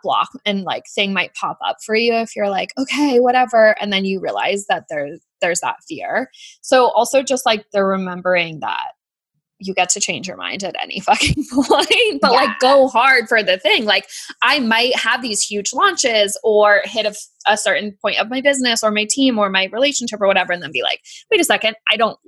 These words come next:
Speaker 1: like that, but I'm not gonna make it mean anything. I'm still gonna go for it all the way," and then get real-time feedback.
Speaker 2: Totally. I think that's so true. I, we, you and I were just talking about something like this the other day, and I was like, "Well, you're not marrying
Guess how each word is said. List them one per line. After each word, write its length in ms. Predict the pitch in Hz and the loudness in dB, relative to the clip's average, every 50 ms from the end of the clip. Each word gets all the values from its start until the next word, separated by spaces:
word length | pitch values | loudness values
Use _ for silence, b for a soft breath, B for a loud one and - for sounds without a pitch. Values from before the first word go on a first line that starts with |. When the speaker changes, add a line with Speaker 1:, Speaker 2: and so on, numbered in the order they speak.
| 104 - - - | -10 -4 -2 -2
Speaker 1:
like 120 | - - - _ | -2 -2 -6 _
that, 300 | - 104 98 104 131 - | -4 -2 0 0 0 0
but 100 | - 214 | 0 2
I'm 80 | 214 214 | 2 2
not 160 | 208 202 208 | 2 2 2
gonna 120 | 240 240 262 | 2 0 0
make 120 | 269 269 | 0 0
it 140 | 262 202 - | -4 -8 -8
mean 180 | 170 131 123 | -10 -4 -2
anything. 340 | 143 175 208 220 - 262 240 | -2 -2 -2 -2 -2 0 0
I'm 120 | 233 208 202 | 0 -2 -2
still 240 | - - 202 180 | -2 0 0 0
gonna 180 | 185 208 233 247 | 0 0 -2 -2
go 400 | 208 - - 175 156 143 160 170 - | -4 -2 0 0 2 2 2 0 -2
for 260 | - 104 - - 90 113 | -6 -6 -4 -2 0 0
it 240 | 160 208 226 240 240 - | 2 2 2 0 0 2
all 140 | - 175 160 | 2 2 2
the 180 | - - 113 - 58 57 71 - | 2 0 -2 -2 -2 0 0 0
way," 160 | - - b b b b b b _ 233 | -2 -2 b b b b b b _ 0
and 240 | 226 214 208 196 | 0 2 0 0
then 260 | 180 196 180 180 185 190 | 2 0 0 0 -2 -2
get 280 | 190 190 180 - 117 147 | 0 0 0 -2 -6 -8
real-time 540 | 139 98 92 - - - 135 113 - _ - | -8 -8 -6 -6 -8 -8 -8 -10 -14 _ -20
feedback. 720 | - - - - - _ - - - - - - - - _ - _ _ _ _ _ _ _ _ _ _ _ _ _ - _ _ _ _ B B B B B B B B _ | -18 -16 -16 -16 -16 _ -14 -12 -12 -12 -12 -14 -14 -14 _ -20 _ _ _ _ _ _ _ _ _ _ _ _ _ -20 _ _ _ _ B B B B B B B B _
Speaker 2:
Totally. 520 | - - - 262 247 240 240 220 220 202 180 - | -14 -2 2 4 6 6 6 6 6 6 6 6
I 140 | 208 226 | 4 2
think 240 | 220 - 226 226 240 233 | 2 2 2 2 6 6
that's 280 | 277 269 247 - - | 6 4 4 0 -2
so 160 | - 214 202 | -2 -2 0
true. 240 | 202 202 - 220 190 | -2 -2 -2 0 2
I, 160 | 175 165 175 - | 2 2 0 -2
we, 140 | - 208 214 | -4 -6 -6
you 300 | 208 208 214 220 240 240 | -4 -4 0 2 2 4
and 80 | 247 220 | 4 2
I 140 | 190 180 190 | 2 0 0
were 100 | 185 185 | -2 -4
just 260 | 180 185 185 180 - | -4 -6 -8 -8 0
talking 280 | - 185 185 - 190 165 | 0 0 0 0 -2 -2
about 160 | 160 120 - | -2 -2 -2
something 220 | - 180 175 170 175 | -4 -10 -12 -10 -10
like 180 | 165 180 185 | -10 -10 -6
this 180 | - - 185 - - | -6 -6 -6 -4 -2
the 80 | - | -2
other 200 | 117 - 175 151 185 | 0 0 -2 -4 -4
day, 160 | 185 185 160 | -4 -4 -4
and 100 | 156 123 | -4 -2
I 100 | 117 120 | -4 -4
was 140 | 127 190 - | -4 -4 -4
like, 220 | 208 190 196 190 | -4 -4 -4 -6
"Well, 160 | - 208 214 208 | -4 -4 -4 0
you're 140 | 220 233 | 0 2
not 280 | 233 254 302 349 - 196 | 2 4 4 2 0 -2
marrying 580 | 190 170 151 226 262 214 123 104 82 98 120 | -8 -8 -4 -2 -2 -2 -2 -6 -12 -14 -14